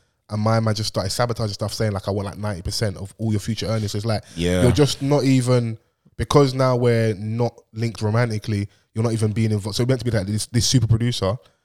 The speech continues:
Speaker 1: is your brother now that's dealing with stuff because you just don't wanna be involved because you're hurt that I'm not.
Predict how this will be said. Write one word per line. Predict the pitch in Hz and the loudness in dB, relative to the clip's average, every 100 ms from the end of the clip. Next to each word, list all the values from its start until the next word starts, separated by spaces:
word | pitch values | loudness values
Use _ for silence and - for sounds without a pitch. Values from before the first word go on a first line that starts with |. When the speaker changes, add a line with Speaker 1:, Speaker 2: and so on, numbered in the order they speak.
| _ - | _ -6
Speaker 1:
is | 107 | 0
your | 110 | 0
brother | 98 120 110 | 4 2 2
now | 101 | -2
that's | 98 95 | -2 -2
dealing | 110 104 | -2 0
with | 98 | -2
stuff | - 95 | -4 -4
because | 98 - 95 - _ _ - | -2 0 -2 -2 _ _ -12
you | 101 | -4
just | 104 | -2
don't | 107 104 | 2 2
wanna | 101 | 2
be | 92 101 | 2 2
involved | 95 110 104 92 | 2 2 2 0
because | 98 - 95 | -2 -2 -2
you're | 95 95 | -2 0
hurt | 104 82 | -2 -2
that | 92 | -6
I'm | 98 101 | -6 -6
not. | 98 | -8